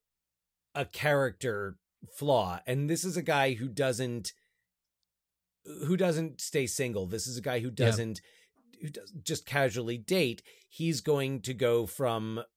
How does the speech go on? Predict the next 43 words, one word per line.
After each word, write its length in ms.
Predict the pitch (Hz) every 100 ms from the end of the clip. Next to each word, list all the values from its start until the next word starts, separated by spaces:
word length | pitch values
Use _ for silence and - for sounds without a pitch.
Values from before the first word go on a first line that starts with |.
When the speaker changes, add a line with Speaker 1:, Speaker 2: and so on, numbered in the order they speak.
| - -
Speaker 1:
being 220 | 123 123
married 320 | 117 117 101
to 60 | 104
Catherine 380 | 120 110 117
O'Hara 580 | 110 104 156 147 139 135 -
Speaker 2:
Yeah. 160 | 135 117
Speaker 1:
to 120 | 107
being 260 | 123 123 113
married 340 | 113 110 113 92
to 100 | 113
Leslie 400 | 98 98 92 90
Mann 480 | 107 160 147 139 139 - - -
to 140 | 131
now 480 | 117 110 107 104 107 -
being 260 | 113 104
married 480 | 104 104 101 101 98 -
to 300 | - 107 95 - _ _
Catherine 400 | 110 98 - 98
O'Hara. 540 | 95 123 156 139 131
Well, 300 | 135 127 113
Speaker 2:
Yeah, 120 | 113 110
once 200 | 135 123
Speaker 1:
I 20 |
Speaker 2:
the 60 | 127
Speaker 1:
don't, 80 | 120
Speaker 2:
paperwork 540 | 127 117 127 165 143
Speaker 1:
or, 40 | - -
Speaker 2:
clears. 280 | 123 113 110
Speaker 1:
or 380 | 170 160 147 -
just 520 | - 147 131 - 143
be 440 | 110 131 120 120 117 - _ _ _
living. 540 | 170 135 135 113 117 131
I, 120 | 95 - -
I 120 | 139
have 220 | 127 98
no 380 | 107 127 156 147
idea 360 | 123 113 120 110
how 200 | 110 107
it's, 300 | 101 - - _
how 340 | 101 113 107 104
it 180 | 113 107
would 160 | 107 98
work, 380 | 95 92 92